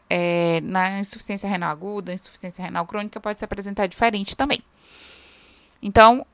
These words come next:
a insuficiência renal, a gente tem três quartos dos nefros de ambos os rins apresentando alterações.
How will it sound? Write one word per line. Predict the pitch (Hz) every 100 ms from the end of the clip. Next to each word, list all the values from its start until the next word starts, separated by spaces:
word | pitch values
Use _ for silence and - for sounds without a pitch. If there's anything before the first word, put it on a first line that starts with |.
| -
a | 202
insuficiência | 220 269 - - 247 269
renal, | 254 208
a | 214
gente | 214 233 -
tem | 220
três | 233 - 320 -
quartos | - 226 262 - 220
dos | 220 226 -
nefros | 196 208 - 294 -
de | 196
ambos | 226 262 294 370 320 320
os | 285 262
rins | 220 185 208 262
apresentando | 214 214 214 226 226 220
alterações. | 214 226 311 - 165 - -